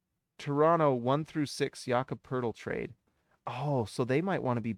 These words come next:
bad so they can get to, wow. Oh, interesting. We'll see what Toronto does.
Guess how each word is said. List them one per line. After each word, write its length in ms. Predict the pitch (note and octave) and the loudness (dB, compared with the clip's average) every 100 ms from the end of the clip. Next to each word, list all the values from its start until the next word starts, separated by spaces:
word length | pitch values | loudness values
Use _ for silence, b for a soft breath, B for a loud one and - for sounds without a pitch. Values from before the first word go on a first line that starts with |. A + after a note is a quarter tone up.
| - | -6
bad 440 | A2+ A#2+ D3 A2+ | -4 -2 -2 -2
so 140 | - A#2 | -4 -4
they 140 | A#2 | -4
can 100 | A#2+ | -4
get 220 | B2+ B2 - | -4 -6 -4
to, 260 | A#2 G2+ - _ _ _ _ _ _ _ _ | -2 -2 -4 _ _ _ _ _ _ _ _
wow. 1040 | C3 A2+ F#2 A2 B2+ C#3 C#3+ C#3 A#2+ G2 G2 - _ _ _ _ _ _ _ _ _ _ _ _ _ | -12 -8 -8 -8 -8 -6 -4 -2 -2 -2 -4 -10 _ _ _ _ _ _ _ _ _ _ _ _ _
Oh, 840 | A#2 A2+ B2 E3+ G#3 G3 D3 G#2+ G#2 | -4 -2 -2 -2 -2 0 0 0 0
interesting. 1000 | A2+ C#3 F3+ C3 - - A2 G2+ F#2 F#2+ - _ _ _ _ _ _ _ _ _ _ _ _ _ _ _ - | -4 -6 -8 -10 -10 -10 -8 -6 -6 -10 -16 _ _ _ _ _ _ _ _ _ _ _ _ _ _ _ 2
We'll 120 | D3+ | 4
see 160 | - G3+ | 10 12
what 200 | G3+ D3 | 12 10
Toronto 360 | F3 F3+ F#3+ | 8 10 10
does. 360 | C3 F#2+ F2+ | 8 6 4